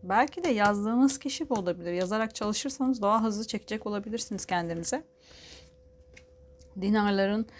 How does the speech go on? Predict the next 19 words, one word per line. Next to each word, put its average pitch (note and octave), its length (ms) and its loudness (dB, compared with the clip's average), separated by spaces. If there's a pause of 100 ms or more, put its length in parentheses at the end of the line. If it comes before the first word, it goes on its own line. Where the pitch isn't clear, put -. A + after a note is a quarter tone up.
(340)
yedilisi G3+ 720 4 (340)
ve F3+ 80 -4
asma G3 300 0
yaprağıyla - 480 -6
geldi. - 340 -10 (1700)
Çok - 260 -10
da D#4+ 120 2
bekletmeyin B3+ 680 2
bunu. F3 220 -6 (140)
Yani F#3 260 0
bekletmeyin A3 600 0
derken A#3 400 2 (100)
zaten A3+ 360 2
kısa A3+ 240 -4
bir G3+ 60 -6
süreye G3+ 260 -4
bakıyorum. E3+ 400 -4
Bir G3 100 -2
aylık F3 260 2